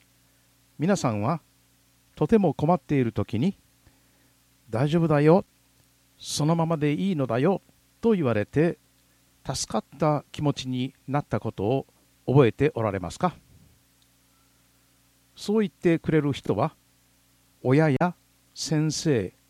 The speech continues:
友人です。困っている私の気持ちを分かってくれる人です。その方々の親切心は、人間の心ではありますが、その心の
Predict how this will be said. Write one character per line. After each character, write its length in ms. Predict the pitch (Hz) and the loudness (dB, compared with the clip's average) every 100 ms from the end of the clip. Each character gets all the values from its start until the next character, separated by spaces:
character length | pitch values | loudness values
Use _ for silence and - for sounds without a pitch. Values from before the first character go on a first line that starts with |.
| _ _ _ - | _ _ _ -2
友 300 | 135 170 165 | 4 8 8
人 300 | 151 135 113 | 6 0 0
で 120 | 101 | -4
す。 240 | - - _ _ _ _ _ _ _ _ _ _ _ _ | -6 -12 _ _ _ _ _ _ _ _ _ _ _ _
困 180 | - 170 | -2 0
っ 80 | 208 | 0
て 200 | - 170 | 2 0
い 40 | |
る 260 | 156 143 151 _ _ _ | 4 2 0 _ _ _
私 400 | 139 147 180 - | -8 -4 -4 -4
の 260 | 160 143 - _ - | -4 -4 -6 _ -6
気 140 | 214 | -2
持 140 | 214 | -2
ち 180 | - 175 | -2 -2
を 200 | 139 135 _ _ _ _ | -2 -2 _ _ _ _
分 180 | - 147 | -6 -2
か 100 | 208 | -2
っ 40 | 202 | -4
て 240 | - 170 | -4 -2
く 100 | 170 | 0
れ 100 | 117 | 0
る 120 | 101 | -2
人 160 | - 87 | -6 -8
で 100 | - | -8
す。 220 | - - _ _ _ _ _ _ _ _ _ _ _ _ _ _ _ | -10 -14 _ _ _ _ _ _ _ _ _ _ _ _ _ _ _
そ 180 | - 202 | -4 2
の 120 | 220 | 2
方 220 | 196 190 | 2 0
々 200 | 165 143 | 0 0
の 120 | 123 - | -2 -2
親 240 | 160 143 | -2 -2
切 140 | - 147 | -2 -4
心 320 | - 104 110 | -4 -6 -2
は、 240 | 143 151 _ _ _ _ _ _ | -2 -4 _ _ _ _ _ _
人 220 | 143 202 196 | 0 2 2
間 200 | 180 175 | 0 0
の 120 | 160 | 0
心 360 | 175 202 175 | 0 0 2
で 140 | 143 226 | 4 4
は 120 | 165 | 4
あ 60 | 110 | 2
り 80 | |
ま 120 | 101 92 | -4 -6
す 120 | 101 | -4
が、 140 | 170 _ _ _ _ _ _ _ _ _ _ _ _ | -6 _ _ _ _ _ _ _ _ _ _ _ _
そ 260 | - - 190 | -8 -2 0
の 200 | 196 156 | 0 -4
心 360 | 175 214 160 | -4 -2 -2
の 240 | 120 139 | -2 -4